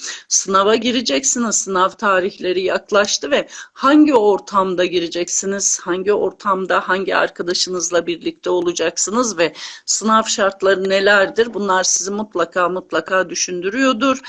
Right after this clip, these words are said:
Biraz başarı, motivasyon, biraz başarıya odaklanma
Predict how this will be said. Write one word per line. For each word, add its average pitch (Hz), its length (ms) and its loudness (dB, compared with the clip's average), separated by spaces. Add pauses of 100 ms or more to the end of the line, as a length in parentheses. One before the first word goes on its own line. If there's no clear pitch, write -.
(360)
Biraz 277 500 4
başarı, 214 460 2
motivasyon, 190 1080 -2
biraz 190 400 0
başarıya 185 640 0
odaklanma 185 1080 0